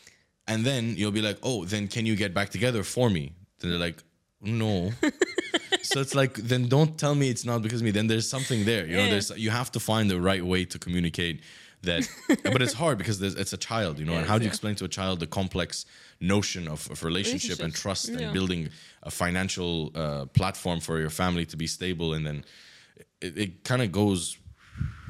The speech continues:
Speaker 1: left and right all the time. So I grew up fundamentally feeling like there was a crack in my house.
Speaker 2: Mm.
Speaker 1: Um,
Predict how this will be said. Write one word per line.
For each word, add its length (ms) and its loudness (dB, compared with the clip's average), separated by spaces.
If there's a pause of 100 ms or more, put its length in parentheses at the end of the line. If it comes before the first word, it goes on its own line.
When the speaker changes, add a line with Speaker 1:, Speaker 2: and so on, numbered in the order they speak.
(480)
Speaker 1:
left 240 -4
and 100 -2
right 180 -2
all 120 -4
the 160 -8
time. 140 -4
So 220 -6 (520)
I 140 0
grew 180 6
up 160 2 (540)
fundamentally 720 2
feeling 400 0
like 160 -2
there 120 0
was 140 0
a 40 -6
crack 360 -2
in 80 -10
my 160 -2
house. 340 -4
Speaker 2:
Mm. 240 -2 (300)
Speaker 1:
Um, 460 -2